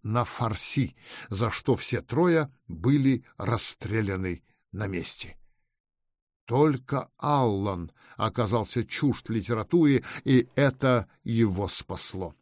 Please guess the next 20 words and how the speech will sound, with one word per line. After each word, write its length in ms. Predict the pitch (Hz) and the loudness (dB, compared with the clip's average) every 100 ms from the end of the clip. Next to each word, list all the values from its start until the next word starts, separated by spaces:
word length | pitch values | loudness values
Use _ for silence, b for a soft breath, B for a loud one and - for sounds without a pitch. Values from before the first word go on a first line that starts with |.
| B B | B B
К 80 | - | -4
тому 240 | 131 135 127 | 2 6 8
же 100 | 117 | 8
вид 220 | 135 135 | 6 4
у 60 | |
него 220 | 131 123 123 | 4 6 6
был 260 | 123 131 | 6 6
иностранный 920 | 127 127 - - 180 151 98 107 101 B - | 6 2 -2 0 2 4 2 0 0 B 2
и 120 | 139 | 2
требовал 580 | - 127 131 123 123 123 | 4 4 6 6 6 4
дополнительного 1200 | 107 147 165 165 175 196 - 117 101 98 95 87 - | 4 2 2 4 4 4 2 0 0 -2 -4 -6 -6
разъяснения. 1120 | 104 110 85 85 113 - - 104 85 82 78 _ _ _ B B | -2 0 0 -2 -4 -4 -2 -2 -4 -8 -14 _ _ _ B B
Ощущая 680 | - 95 113 101 113 107 98 | -4 -2 -2 -2 -2 0 0
между 380 | 107 110 87 107 | 0 0 0 -2
лопатками 720 | 107 - 107 - 120 101 90 B - | 0 -2 -4 -2 -2 -2 -4 B -6
дуло 400 | 110 127 120 98 | 2 4 4 4
винтовки, 760 | 98 87 80 156 - - 139 B B | 0 -4 0 0 0 -6 -8 B B
Аллан 380 | - 131 123 127 | 0 2 4 2
снял 420 | - - 120 110 | 0 -2 0 -2
шапку 600 | 85 - 151 139 - 135 | -4 -4 -4 -6 -2 -2